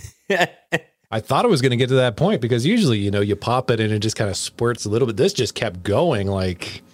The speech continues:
Speaker 2: like a clown soda fountain or something. Like, it was just
Speaker 1: <laughs> Your reaction was actually so funny. I wish we would have recorded that. That would have been the perfect content. I was saying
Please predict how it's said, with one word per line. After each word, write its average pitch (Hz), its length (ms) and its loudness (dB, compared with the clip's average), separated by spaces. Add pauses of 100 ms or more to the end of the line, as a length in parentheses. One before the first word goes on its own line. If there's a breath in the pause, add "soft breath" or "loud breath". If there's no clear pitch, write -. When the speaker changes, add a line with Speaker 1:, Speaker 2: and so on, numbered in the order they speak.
(280 soft breath)
Speaker 2:
like 92 160 -6
a 95 60 -6
clown 120 460 0
soda 127 400 0
fountain 95 460 -4
or 87 80 -2
something. 82 460 -4
Like, 82 240 -2
it 92 120 -2
was - 240 2
just 170 560 2
Speaker 1:
<laughs> - 2500 -4
Your 139 200 4
reaction 104 460 2
was 92 120 0
actually 92 320 -2
so 92 300 -2
funny. 92 240 -2
I 87 80 -2
wish 90 220 -2
we 92 80 -4
would 87 160 -4
have 87 200 -6 (180)
recorded 90 380 -4
that. 87 120 -2
That 123 100 2
would 156 100 2
have 160 80 0
been 160 180 2
the 151 160 2
perfect 139 480 0
content. 110 360 0
I 95 80 -2
was 95 120 -4
saying 90 560 -2